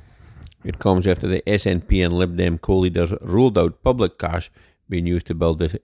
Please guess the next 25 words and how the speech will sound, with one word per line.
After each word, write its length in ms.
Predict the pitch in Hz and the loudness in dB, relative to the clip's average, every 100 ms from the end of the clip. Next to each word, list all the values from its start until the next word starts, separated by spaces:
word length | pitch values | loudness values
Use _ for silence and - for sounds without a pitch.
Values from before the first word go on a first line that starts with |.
| - | -8
eh, 240 | 85 80 - | -4 -4 -4
eighty 300 | 87 85 87 | -6 -4 -4
million 340 | 80 80 80 | -2 -2 -2
pound 340 | 78 78 78 78 | -4 -4 -4 -2
grun. 340 | 82 82 76 - _ _ _ _ _ | 0 0 -2 -8 _ _ _ _ _
So, 500 | - 87 78 73 80 - - _ - 120 | -10 -4 -2 -4 -6 -10 -16 _ -18 -14
it's 160 | 101 | -8
a 60 | 85 | -2
wonder 240 | 110 156 | 0 0
nobody's 400 | 110 92 90 87 | 0 0 0 -2
new 260 | 92 85 80 - _ _ _ _ _ | -2 -2 -2 -6 _ _ _ _ _
had 140 | - 87 | -10 -6
a 60 | |
bit 260 | 80 87 85 | -4 -6 -4
digging 320 | 87 85 82 | -2 0 0
about 220 | 78 82 | 0 -2
them 180 | - 82 78 | -2 -2 -2
<laughs> 40 | |
lads 360 | 92 85 85 - | 0 0 0 -2
and 200 | - 85 - _ _ - _ _ | -2 -4 -8 _ _ -20 _ _
see 260 | - - | -14 -8
if 140 | 85 - | -6 -2
I'd 140 | 92 | 0
actually 360 | 85 82 - - | 0 0 -4 -4
support. 680 | - 107 - 127 104 - | -4 0 2 2 -4 -8